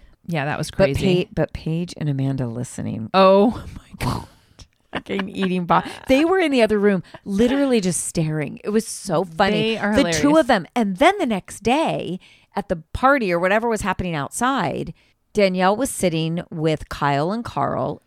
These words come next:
Speaker 2: and then Lindsay came over and they all started talking together, and Lindsay was baiting Danielle again. And the guys were kind of trying to keep it under wraps, but Lindsay turns everything onto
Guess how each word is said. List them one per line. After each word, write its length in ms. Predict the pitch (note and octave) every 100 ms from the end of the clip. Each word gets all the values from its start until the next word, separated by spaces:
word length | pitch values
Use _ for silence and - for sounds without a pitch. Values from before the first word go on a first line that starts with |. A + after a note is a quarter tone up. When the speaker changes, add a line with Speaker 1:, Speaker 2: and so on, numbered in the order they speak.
| -
Speaker 2:
and 140 | D#3+
then 220 | D#3 D#3+
Lindsay 300 | D3+ D3 E3+
came 300 | - A3 A3+
over 320 | D#3+ C#3+ C3 -
and 100 | D#3
they 80 | D3
all 160 | C#3
started 280 | D3 D3 D3
talking 280 | - - D#3
together, 420 | E3 A#3 A#3 C3 -
and 300 | D#3 D3+ C#3
Lindsay 360 | C#3 C#3+ D#3
was 200 | D#3 E3
baiting 720 | D3+ D3+ C#3+ C#3+ C#3+ C#3+ D3 D#3 _ _ _
Danielle 460 | F3 D#3 D#3+ G3+ A3
again. 420 | C#3+ G2 - - _ _ _ _ -
And 160 | A#3
the 60 | A3
guys 400 | A#3+ A#3 F#4 B4
were 120 | C5 -
kind 300 | - G#3 C4+
of 100 | -
trying 320 | - F#3 F3+
to 80 | G3
keep 320 | - E3+ E3+
it 80 | -
under 240 | D#3+ D3+ E3+
wraps, 520 | A3+ D#4+ - - - - -
but 200 | G3+ -
Lindsay 500 | A#3 G#3+ B3+ B3+ E4
turns 420 | E4+ - A#3+ G#3 - _
everything 600 | G3+ G3+ B3 - C#4 A3+
onto 560 | G3 F#3+ - F#3 E3+